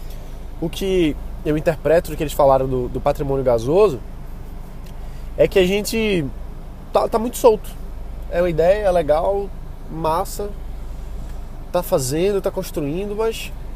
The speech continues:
cadê aquela coisa que prende na mão, assim, sabe?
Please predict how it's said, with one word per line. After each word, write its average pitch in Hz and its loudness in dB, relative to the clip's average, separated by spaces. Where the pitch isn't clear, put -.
cadê 156 4
aquela 165 2
coisa 151 0
que 156 -6
prende 143 0
na 127 2
mão, 117 -2
assim, 104 -4
sabe? - -4